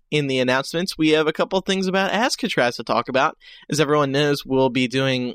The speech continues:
a podcast after the midnight premiere of Half-Blood Prince with our friends at Leaky. It's gonna be a lot of fun. And, uh, we're doing a couple other things, too, on our own. Um, and actually, we just heard the other day, and I wanna thank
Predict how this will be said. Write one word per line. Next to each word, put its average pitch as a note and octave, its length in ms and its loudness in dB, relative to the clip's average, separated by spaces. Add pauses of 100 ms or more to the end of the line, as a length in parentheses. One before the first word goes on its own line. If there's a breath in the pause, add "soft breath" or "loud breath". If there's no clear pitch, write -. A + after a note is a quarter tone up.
(160)
a B2 120 -2
podcast D#3 680 -2
after C3+ 360 -2
the B2 160 -6
midnight C3+ 600 -2 (360 soft breath)
premiere D3+ 500 2
of C3+ 300 4
Half-Blood D3 560 0
Prince D3 460 0 (260 loud breath)
with C3 200 0
our B2 120 2
friends C3 320 -2
at A2 140 2
Leaky. C#3 500 0
It's - 160 -8
gonna B2+ 160 -2
be A2+ 80 -4
a G2+ 80 -2
lot B2 500 2
of - 80 -16
fun. A#2 400 -2 (420 loud breath)
And, A2+ 400 -2
uh, G#2+ 400 2
we're B2+ 140 -4
doing F3 280 0
a E3 40 -6
couple G#3+ 300 0
other B3 220 2
things, C#3 360 -4
too, C#3+ 460 0
on B2 160 0
our A2+ 180 0
own. A2 240 -2 (480 soft breath)
Um, A2 380 -2 (240)
and D3 160 0
actually, F#3+ 360 0
we C3+ 120 0
just D3+ 160 -2
heard F#3 180 0
the D#3+ 80 2
other B2+ 140 0
day, C#3+ 160 2
and B2+ 100 0
I A#2+ 40 -2
wanna B2 180 -2
thank D3+ 280 -4